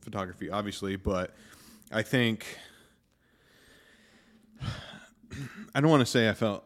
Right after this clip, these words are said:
you know, like, bored, a little bored of it or whatever. I wouldn't say that, but it's been nice, like, a refresh, you know, kind of a feeling to just go and learn some new stuff. Um,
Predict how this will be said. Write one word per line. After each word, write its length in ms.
you 120
know, 220
like, 340
bored, 540
a 60
little 180
bored 300
of 120
it 80
or 80
whatever. 440
I 40
wouldn't 200
say 160
that, 320
but 340
it's 260
been 260
nice, 540
like, 220
a 120
refresh, 1000
you 120
know, 320
kind 200
of 80
a 300
feeling 600
to 300
just 260
go 240
and 140
learn 200
some 180
new 140
stuff. 580
Um, 440